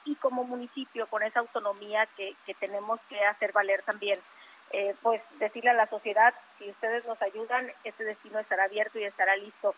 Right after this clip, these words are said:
Eh, logramos la certificación, logramos todos los acuerdos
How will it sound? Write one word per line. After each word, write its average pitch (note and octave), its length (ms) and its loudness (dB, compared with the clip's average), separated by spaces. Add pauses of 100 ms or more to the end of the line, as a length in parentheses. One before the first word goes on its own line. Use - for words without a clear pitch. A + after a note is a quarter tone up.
(300)
Eh, G#3 400 -2
logramos A#3+ 580 4 (380)
la G#3+ 180 4
certificación, A3 1000 0
logramos A3 600 4 (180)
todos B3 220 2
los A#3 140 -2
acuerdos G#3+ 420 2